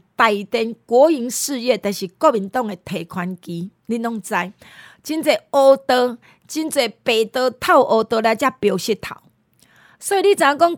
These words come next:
台电真济变电所，伊的机械啊，已经是咕噜咕噜啊，真旧啊。所以伊的变电所，伊有诶爱迁爱电器，但是一四季大家百姓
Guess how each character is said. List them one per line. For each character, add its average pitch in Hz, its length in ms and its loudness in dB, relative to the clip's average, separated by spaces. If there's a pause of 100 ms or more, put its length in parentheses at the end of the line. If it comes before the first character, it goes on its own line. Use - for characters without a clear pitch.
台 220 240 2
电 240 400 -2
真 262 220 -8
济 220 120 -2
变 254 300 2
电 175 260 -8
所， 196 440 -2 (440)
伊 302 140 -2
的 262 180 2 (120)
机 285 480 -4
械 202 420 -6
啊， 180 100 -8 (120)
已 339 200 -2
经 240 240 -6
是 208 120 -8
咕 240 260 -6
噜 - 160 -4
咕 196 140 -2
噜 196 180 -2
啊， 180 160 -4 (400)
真 233 260 -8
旧 220 180 -4
啊。 208 180 -4 (500)
所 - 220 -2
以 381 80 0
伊 320 100 0
的 294 80 6
变 349 380 -4
电 190 280 -4
所， 247 380 0 (400)
伊 349 120 2
有 277 180 -6
诶 269 100 0
爱 339 280 4
迁 294 420 -2
爱 302 200 -2
电 185 360 -6
器， 277 280 -6
但 247 160 0
是 262 120 -10
一 254 180 -10
四 403 200 -6
季 370 80 -4
大 208 340 -2
家 - 20 -6
百 294 260 2
姓 202 240 -6